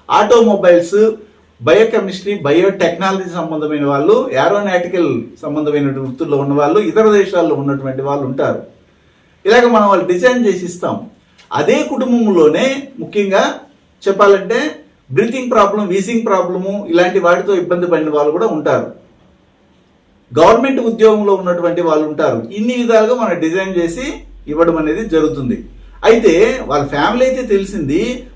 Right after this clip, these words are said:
మాకు రాబోయే భాగస్వామి ఏమి వృత్తిలో ఉంటారంటే, ఇప్పుడు ఆరుద్రాలో కానీ, అనురాధలో కానీ, పూర్వభద్ర నక్షత్రాల్లో ఎవరికైతే రాశి పడినదో, లగ్న పాయింట్ పడిందో,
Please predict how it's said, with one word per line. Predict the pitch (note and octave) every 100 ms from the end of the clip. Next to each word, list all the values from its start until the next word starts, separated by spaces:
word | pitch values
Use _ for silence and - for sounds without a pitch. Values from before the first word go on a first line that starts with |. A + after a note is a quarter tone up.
| D#3
మాకు | E3 D#3+
రాబోయే | D#3+ F#3+ B3 B3+
భాగస్వామి | G#3 - F#3 A#3+ A#3+ A#3+ G#3+ G#3+ D3 D#3 G#3
ఏమి | A#3+ A#3+ A#3+ -
వృత్తిలో | D#3+ - A3 G3+
ఉంటారంటే, | F#3 F3+ D#3+ C#3 C3+ A#3+ C4 C#4 - - - -
ఇప్పుడు | - - G3
ఆరుద్రాలో | - G3 B3 A#3 B3+ A#3 A3+
కానీ, | G#3 G3+
అనురాధలో | G#3+ E3+ G#3 G#3+ G#3+ G#3+ G3+
కానీ, | F#3+ F3+
పూర్వభద్ర | A3 F3 G3 F#3+ F#3 F#3+
నక్షత్రాల్లో | F3+ F#3 F3+ F3 E3+ F3
ఎవరికైతే | C#3 C#3 F3+ G#3 F#3+ F3+
రాశి | C#3+ F#3+ G#3
పడినదో, | A3 G3+ G3 F3+ E3+ G3 G#3+
లగ్న | C#3 C3+ G3 G3+ G3+
పాయింట్ | F3+ E3+
పడిందో, | D#3 C#3 C#3+ A3+ C4